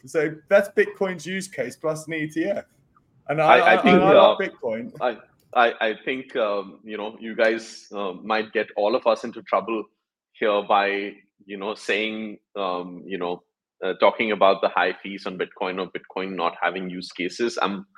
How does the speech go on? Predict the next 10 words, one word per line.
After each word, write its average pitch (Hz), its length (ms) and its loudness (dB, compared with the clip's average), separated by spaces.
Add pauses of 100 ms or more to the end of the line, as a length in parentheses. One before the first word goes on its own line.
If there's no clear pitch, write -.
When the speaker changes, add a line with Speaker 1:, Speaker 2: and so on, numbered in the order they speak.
(400)
Speaker 2:
a 101 120 4 (120)
bit 113 120 6
of 120 120 4
a 123 80 8
closet, 98 500 4 (180)
uh, 98 200 -2 (160)
Bitcoin 101 420 -8
maxi, 95 500 -6 (300)
um, 87 500 -6 (140)
myself. 98 480 -6